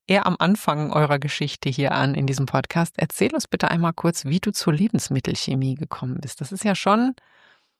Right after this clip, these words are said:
für einen jungen Menschen, äh, ist das ja schon eine etwas ungewöhnliche Entscheidung, finde ich immer noch so als Studienentscheidung. Also, dass es gar nicht so sehr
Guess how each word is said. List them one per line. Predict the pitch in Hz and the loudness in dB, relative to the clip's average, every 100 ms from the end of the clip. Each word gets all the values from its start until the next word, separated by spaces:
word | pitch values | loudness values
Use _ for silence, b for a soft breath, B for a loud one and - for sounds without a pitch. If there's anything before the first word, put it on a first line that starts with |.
| _ | _
für | - - | -10 2
einen | 202 | 4
jungen | 196 220 226 | 6 6 6
Menschen, | 196 233 - 302 294 262 | 4 4 2 2 2 0
äh, | 220 226 226 | 0 0 0
ist | 226 | -2
das | 226 | -4
ja | - | -2
schon | 208 226 226 | 0 2 2
eine | 220 214 | 2 0
etwas | - 208 | -2 -4
ungewöhnliche | 190 226 220 190 151 160 147 - | 0 4 6 6 2 0 0 -2
Entscheidung, | - 143 - 135 - 139 143 135 _ | -2 -4 -4 -4 -2 -2 -6 -8 _
finde | - 165 - | -4 -2 -2
ich | 135 - 156 | -4 -4 -4
immer | 143 | -2
noch | 143 143 - | -2 -4 -6
so | 151 | -4
als | 139 143 | -4 -4
Studienentscheidung. | - 175 160 170 160 135 - 165 151 147 147 | 2 2 2 0 0 -2 0 0 0 -2 -4
Also, | 151 | -4
dass | 156 170 | -2 -2
es | 170 | -2
gar | 175 170 | 2 2
nicht | 185 - | 2 -4
so | 180 | -2
sehr | 180 180 | 4 4